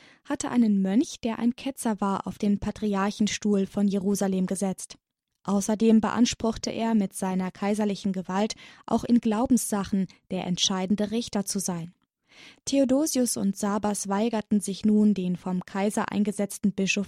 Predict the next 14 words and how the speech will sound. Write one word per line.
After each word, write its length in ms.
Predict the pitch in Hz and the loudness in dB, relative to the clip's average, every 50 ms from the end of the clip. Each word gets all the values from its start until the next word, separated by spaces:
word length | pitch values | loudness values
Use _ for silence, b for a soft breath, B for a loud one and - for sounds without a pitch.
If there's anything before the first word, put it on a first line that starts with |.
| - - | -6 -4
anzuerkennen 840 | - 220 247 - - 254 - - 214 - - 220 214 214 208 208 202 b b b b b b | 0 2 2 2 0 -2 -4 -4 -6 -4 0 2 4 4 4 4 2 b b b b b b
und 140 | b 208 - | b -2 0
setzten 340 | 220 220 - - - - 214 | 0 0 -2 -2 -2 -2 0
sich 280 | - 208 190 - - | 0 -2 -4 -4 -4
in 200 | - 190 190 - | -4 -4 -4 -2
aller 280 | - 214 254 262 - - | 0 0 0 0 0 -2
Öffentlichkeit 800 | 247 247 - 233 220 - 196 190 - - - 208 190 185 180 - | -2 0 2 2 2 0 -4 -8 -8 -6 -6 -4 -4 -4 -4 -6
für 160 | - - 196 | -8 -6 -4
den 160 | - 190 175 | -2 -2 -2
rechtmäßigen 800 | 170 - 202 247 - - - 214 208 214 - - 202 - 208 202 - b b b b | -2 -2 -4 -4 -4 -2 0 0 0 0 -2 -4 -2 0 0 0 0 b b b b
und 160 | b 214 - | b -2 0
verbannten 500 | - 240 214 - 202 208 220 - - 208 | 0 0 0 2 2 2 2 2 2 0
Bischof 400 | - - 247 240 - 208 190 - | 2 2 2 2 2 0 -2 -4
ein. 300 | - - 180 175 170 170 | -6 -6 -6 -6 -6 -8